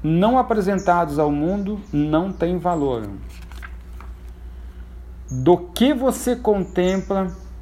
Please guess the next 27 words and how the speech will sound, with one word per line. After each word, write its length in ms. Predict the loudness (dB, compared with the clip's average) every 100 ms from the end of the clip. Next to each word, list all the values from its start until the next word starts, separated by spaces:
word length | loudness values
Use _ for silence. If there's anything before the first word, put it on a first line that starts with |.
| -14 -14 -2
ao 140 | 2 2
seu 220 | 0 -2
redor 640 | 0 0 2 2 0 -4 -10 -14 -14 -14 -14 -14 -2
é 100 | 2
o 80 | 2
desejo 680 | 2 0 2 2 2 0 0
materializado 920 | 0 2 0 2 0 2 2 2 2
de 120 | -2
alguém. 500 | -2 0 -2 -2 -6 -10 -14 -14 -14 -14 -14 -2
No 280 | 4 4 4
dia 380 | 2 6 6
em 100 | 6
que 100 | 2
você 440 | 4 4 4 6 6
desejar 680 | 6 4 4 6 6 6 6
o 60 |
sucesso, 880 | 0 -4 -6 0 2 2 0 -4 -6 -6 -14 -16 -16 -16 0
como 380 | 10 10 10 4
desejo 680 | 6 6 6 6 6 4 6
o 120 | 8
ar 360 | 8 6 4 4
para 220 | 4 6
respirar, 760 | 4 2 2 4 6 4 2 -4 -12 -16 -16 -16 -16 0
então 760 | 2 4 0 4 4 4 -2 -6 -4
terá 680 | 4 6 6 4 2 -2 -8 -2
o 120 | 0
sucesso. 920 | 0 -2 -4 0 2 0 -6 -10 -10